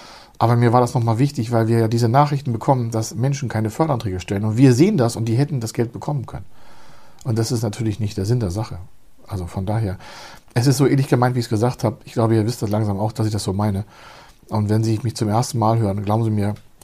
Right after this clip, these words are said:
wir machen das seit dreißig Jahren. Das, äh, da fallen mir die Haare vom Kopf. Deswegen habe ich auch so kurze Haare, glaube ich. Nein. Also, ich wünsche euch eine schöne Zeit. Es ist, äh, jetzt Zeit, mal, äh, auch, äh, für mich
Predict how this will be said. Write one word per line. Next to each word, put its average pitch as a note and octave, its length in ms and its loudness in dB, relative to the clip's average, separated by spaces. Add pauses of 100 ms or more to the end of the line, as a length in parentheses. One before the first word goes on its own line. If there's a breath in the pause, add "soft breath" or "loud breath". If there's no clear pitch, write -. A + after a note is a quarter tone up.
(220 loud breath)
wir G#2+ 80 0
machen A#2+ 160 2
das B2+ 120 0
seit A#2+ 140 0
dreißig A#2+ 380 0
Jahren. A2 300 0
Das, F#2 260 -8
äh, F#2+ 260 -4 (1400 loud breath)
da A2 100 0
fallen B2 240 0
mir A#2+ 80 4
die A2 140 4
Haare A2+ 220 0
vom D2+ 180 -8
Kopf. C#2 180 -10
Deswegen A2+ 220 2
habe C#3 100 6
ich B2+ 60 2
auch - 20 -4
so B2+ 80 -2
kurze A#2+ 240 -2
Haare, A#2 160 -2
glaube C#2 220 -10
ich. - 40 -18
Nein. G#2 140 -4 (480 loud breath)
Also, C#3+ 300 8 (400 loud breath)
ich D3 120 4
wünsche G3+ 200 6
euch F3 60 6
eine E3+ 100 4
schöne F3 240 6
Zeit. D3 480 6
Es C3 180 -2
ist, C#3 280 0
äh, C3 200 6
jetzt C3 340 2
Zeit, C3+ 300 2
mal, A2+ 680 2
äh, - 40 -6
auch, G2 300 -4
äh, G2 100 -2
für - 160 -2
mich B2+ 320 2